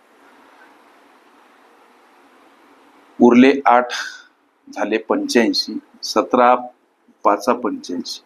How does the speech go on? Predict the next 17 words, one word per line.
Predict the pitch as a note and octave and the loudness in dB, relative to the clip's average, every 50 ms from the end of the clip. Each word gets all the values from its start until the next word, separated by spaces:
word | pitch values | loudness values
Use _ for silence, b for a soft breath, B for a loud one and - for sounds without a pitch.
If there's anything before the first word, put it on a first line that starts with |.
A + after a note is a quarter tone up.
| _ _ _ | _ _ _
म्हणजे | - G2+ G2+ G2+ G#2+ G#2 | -6 -4 -2 -2 -2 -2
हा | - G#2 A2 A2 | 0 2 2 0
भाग | - - G2+ G#2+ G#2+ - | 2 0 0 0 0 0
गेला | G2+ G2+ G2 G#2+ A2 - | -4 -2 -2 -2 -2 0
पंधरानं. | B2+ G#2+ F#2 - - E2 - - - _ _ _ _ _ b b b b b b b b b - _ - - | -2 -2 -2 -2 -6 -8 -8 -8 -12 _ _ _ _ _ b b b b b b b b b -20 _ -2 0
आता | - - F#3+ A#2+ G#2+ - - - - _ _ _ _ _ _ _ _ _ _ _ _ _ _ _ | 0 2 2 4 4 4 2 0 -4 _ _ _ _ _ _ _ _ _ _ _ _ _ _ _
या | B2 C3 C#3+ D3 D3 - | 0 2 2 2 2 0
पंधराची | C3 A#2+ A2+ A#2+ C3 C#3+ C#3+ C#3+ - D#3+ - - | -2 0 2 2 2 2 2 0 -2 -4 -4 -4
फोड | - C3 D3 E3+ E3 | -2 0 2 4 4
अशी | D3 B2+ - - C#3 | 2 2 0 -4 -8
करा, | A#2+ - G2+ F2 F2+ F2 F2 | -8 -6 -6 -4 -2 -2 -4
म्हणजे | F2 G2 G2+ G2 A2+ A2 - _ | -6 -10 -8 -6 -6 -6 -6 _
फोड | _ - B2 B2+ A#2+ B2 - | _ -2 -2 -2 -2 -2 0
काय, | B2+ A#2 G2+ F2+ F2+ - - | 0 2 2 0 -4 -4 -6
तर | A#2 - - - _ _ _ _ _ - | -6 -6 -6 -14 _ _ _ _ _ -6
याचे | G#2 F#2+ F#2+ - C#3+ B2+ | -6 -6 -6 -4 -4 0
असे | B2+ B2 A#2+ - - D3 C#3+ | 0 0 0 0 0 0 0